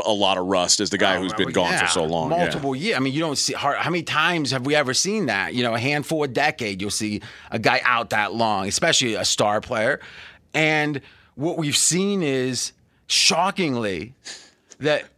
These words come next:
Speaker 1: That, that's a tough graph to read.
Speaker 2: Well, well, but, you know, the audience isn't
Speaker 1: Right.
Speaker 2: necessarily looking at it. <laughs> But A J's like, "But I am. That's what I'm worried about." <laughs> The, it, it, it's shocking that his numbers are comparable, Klay Thompson's,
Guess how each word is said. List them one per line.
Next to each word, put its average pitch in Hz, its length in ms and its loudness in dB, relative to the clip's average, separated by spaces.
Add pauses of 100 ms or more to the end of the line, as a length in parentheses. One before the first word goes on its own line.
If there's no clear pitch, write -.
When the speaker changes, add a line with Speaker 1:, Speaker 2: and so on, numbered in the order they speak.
Speaker 1:
That, - 180 0
that's 139 160 4
a 139 40 -2
tough 117 240 -2
graph 98 280 2
to 92 100 -6
read. 90 240 0
Speaker 2:
Well, 185 420 0 (260)
well, 180 140 0 (100)
but, 160 140 0 (420)
you 165 160 -2
know, 131 120 2
the 127 120 0
audience 123 480 0
isn't 113 140 0
Speaker 1:
Right. 110 160 4
Speaker 2:
necessarily 113 400 -2
looking 147 320 -2
at 95 200 -4 (280)
it. - 160 2
<laughs> - 40 -6 (500)
But - 280 -2
A 165 120 2
J's 156 200 0
like, 135 120 -4
"But 139 120 2
I 220 180 4
am. 147 240 2
That's 175 180 0
what 170 100 -2
I'm 208 180 0
worried 156 220 2
about." 147 560 2 (640)
<laughs> - 120 -4 (680)
The, 165 520 -2 (960)
it, 175 280 0
it, - 320 -12
it's 170 180 2
shocking 180 720 2
that 139 120 2
his 143 220 -2
numbers 147 480 0
are 123 80 2 (180)
comparable, 127 1080 -2
Klay 139 220 0
Thompson's, 123 600 -2